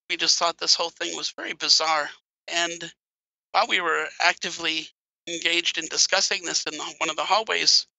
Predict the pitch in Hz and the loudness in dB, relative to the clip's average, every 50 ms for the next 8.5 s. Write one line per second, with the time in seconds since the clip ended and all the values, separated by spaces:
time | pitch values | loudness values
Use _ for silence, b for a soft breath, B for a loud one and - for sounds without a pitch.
0 | _ _ _ _ _ _ _ _ _ - 175 180 175 165 160 - 214 214 - 208 | _ _ _ _ _ _ _ _ _ -2 -2 -2 -2 -4 -6 -2 2 2 2 2
1 | - - - 175 - - 160 156 - - 165 - - - 160 175 170 156 156 156 | 0 -6 -8 -6 -6 -4 -2 0 0 0 0 -2 -4 -4 -6 -6 -2 -2 -2 -2
2 | - - - - 185 185 180 160 151 156 156 151 156 - _ _ - 170 156 - | -2 -6 -4 0 0 0 0 0 -2 -4 -4 -4 -6 -8 _ _ -14 -10 -8 -6
3 | - - 359 339 311 - 175 - - 185 175 180 170 - - 180 - - - 202 | -4 0 0 0 0 -2 -4 -2 2 2 2 2 2 -2 -4 -6 -4 0 2 2
4 | 202 180 151 - 160 139 151 165 - - 165 165 165 - - _ _ _ _ _ | 4 4 4 4 2 2 0 -2 -2 -2 -2 -6 -6 -6 -10 _ _ _ _ _
5 | _ _ _ _ - 175 165 - - - 175 170 - - 170 - - 175 175 - | _ _ _ _ -10 -6 -6 -6 -4 -4 -4 -2 -2 0 2 2 2 0 0 -4
6 | - - 165 165 165 - - 180 180 175 156 156 - - - 160 160 170 - 170 | -8 -8 -8 -8 -8 -2 2 4 4 4 6 6 4 4 4 2 -2 -2 -4 -4
7 | 165 165 160 170 165 170 180 175 160 160 160 - - - - 165 170 - 175 175 | -8 -8 -4 -4 -2 -2 -2 -4 -4 -6 -8 -12 -16 -16 -14 -12 -8 -6 -2 0
8 | - - 185 175 - 151 151 - - | 0 0 0 -2 -2 -2 -4 -6 -6